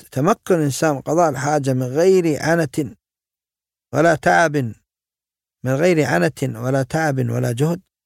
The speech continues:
أن هذا من نعمة الله سبحانه وتعالى على العبد. هذه نعمة عظيمة جدًا، لكن قليل من الناس من يتذكر هذه النعمة. نعمة ماذا؟ نعمة قضاء الحاجة.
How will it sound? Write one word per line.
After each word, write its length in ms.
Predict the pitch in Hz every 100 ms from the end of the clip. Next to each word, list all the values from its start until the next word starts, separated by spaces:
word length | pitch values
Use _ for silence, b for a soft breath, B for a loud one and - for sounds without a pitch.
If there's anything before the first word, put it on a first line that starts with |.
| _ _ _ _ -
أن 80 | 170
هذا 320 | 160 202 180
من 360 | 156 170 156 147
نعمة 300 | 220 190 151
الله 200 | 151 170
سبحانه 340 | 135 - 151 139
وتعالى 340 | 127 156 143
على 200 | 131 131
العبد. 320 | 117 143 135 - _ _ _ _ _ _ _ _ _ _ -
هذه 220 | 131 135
نعمة 260 | 185 185
عظيمة 340 | 127 147 180 143
جدًا، 340 | 151 180 160
لكن 340 | 139 135 - 135
قليل 340 | - 175 196
من 120 | 156
الناس 300 | 151 175 135
من 60 | 135
يتذكر 680 | 135 123 135 160 _ - 127
هذه 260 | 139 127
النعمة. 360 | 127 143 127 113 _ _ _ 135
نعمة 240 | 143 135 139
ماذا؟ 220 | 156 156
نعمة 360 | 139 147 156 147 -
قضاء 400 | - 135 165 -
الحاجة. 540 | 131 - 127 120 -